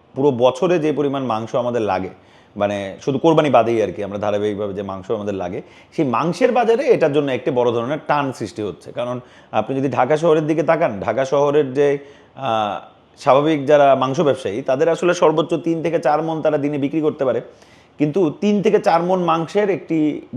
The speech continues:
গরু খুঁজে পাওয়া এখন একটু দুষ্কর। কারণ হাটের মধ্যে গেলে দেখা যায় বড় গরুগুলোই আধিক্য থাকে, যেগুলো ছয় মণ, সাত মণ। তো দেখা যায় যে সেই গরুটা আসলে তিনি বিক্রি করতে পারছেন না একদিনে। ফলে তাই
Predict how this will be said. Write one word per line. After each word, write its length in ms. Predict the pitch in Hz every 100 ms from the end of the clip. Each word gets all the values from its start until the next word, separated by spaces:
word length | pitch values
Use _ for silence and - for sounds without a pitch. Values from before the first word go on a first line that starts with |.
| 117
গরু 360 | 156 175 131 -
খুঁজে 160 | 147
পাওয়া 280 | 151 147 135
এখন 200 | 123 135
একটু 180 | 123 143
দুষ্কর। 340 | 123 - 143 - - _ _ _
কারণ 300 | 127 135 135 110 -
হাটের 340 | 131 123 156
মধ্যে 260 | 151 147 151
গেলে 200 | 151 147
দেখা 220 | 135 151
যায় 120 | 143 127
বড় 180 | 139 147
গরুগুলোই 460 | 143 143 143 147
আধিক্য 340 | 123 127 120 131
থাকে, 220 | 127 120
যেগুলো 240 | 120 127
ছয় 180 | 123 123
মণ, 180 | 123 120
সাত 180 | 131 104
মণ। 120 | 117 107 - - - _
তো 100 | 143
দেখা 240 | 143 156
যায় 160 | 165 165
যে 300 | 156 170 151 - - -
সেই 220 | 175 160
গরুটা 440 | 151 170 175 180
আসলে 400 | 160 185 170 165 170 -
তিনি 160 | 165 160
বিক্রি 240 | 156 175
করতে 240 | 180 139 151
পারছেন 260 | 139 135
না 100 | 120
একদিনে। 400 | 113 107 101 87 - _ _ _ _ -
ফলে 160 | 143 147
তাই 160 | 165